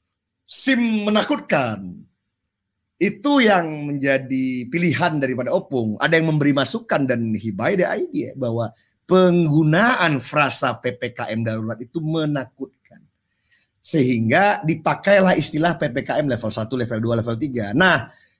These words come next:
kalau di Amerika, pengalaman gue itu istilah fase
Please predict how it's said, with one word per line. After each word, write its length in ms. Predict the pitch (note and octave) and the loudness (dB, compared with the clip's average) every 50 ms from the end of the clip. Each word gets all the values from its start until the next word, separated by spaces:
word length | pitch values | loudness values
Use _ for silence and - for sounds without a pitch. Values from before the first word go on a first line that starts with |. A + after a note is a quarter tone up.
| _ _ | _ _
kalau 1300 | - - A#3 A#3+ B3 A#3+ A#3+ A#3+ A#3 A3+ A3+ A3+ A#3 A3+ G#3+ G3+ G3+ F3+ E3 D3+ C#3 C3 A#2+ A#2+ A#2+ A#2+ _ _ | -2 2 4 6 6 6 4 4 2 2 4 4 6 6 6 4 4 4 2 0 -2 -6 -8 -12 -18 -20 _ _
di 320 | _ - C3+ C3 C3 F#3+ G#3+ | _ -20 -16 -10 -4 -2 0
Amerika, 720 | E3 F3 F3 F3 D3+ C3+ A2+ - - - G2 G2+ C3+ - | 2 2 2 2 2 0 -2 -4 -8 -16 -16 -16 -16 -14
pengalaman 480 | - D#3 D3+ C#3 B2+ B2 A#2+ A#2 A#2 A#2 | -10 -8 -6 -4 -4 -4 -4 -4 -4 -4
gue 220 | A#2+ A#2+ A#2+ B2 B2 | -4 -2 -2 -4 -2
itu 80 | G#3 G#3+ | -4 -4
istilah 220 | D3 A2 C3+ D3+ | -4 -2 -2 -2
fase 400 | D3+ - A2 A2 - - D3 | -2 -4 -8 -8 -6 -6 -6